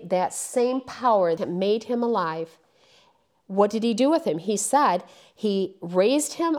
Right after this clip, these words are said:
up and seated him in the heavenly places. Well, if you follow what Paul is saying here, he raised us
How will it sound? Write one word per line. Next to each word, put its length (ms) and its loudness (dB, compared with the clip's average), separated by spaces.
up 360 -2
and 160 -2
seated 540 0
him 460 -4
in 140 0
the 60 0
heavenly 420 -2
places. 680 -10
Well, 340 4
if 160 0
you 120 0
follow 460 2
what 260 0
Paul 300 2
is 180 -2
saying 280 0
here, 380 -2
he 220 -2
raised 400 2
us 520 4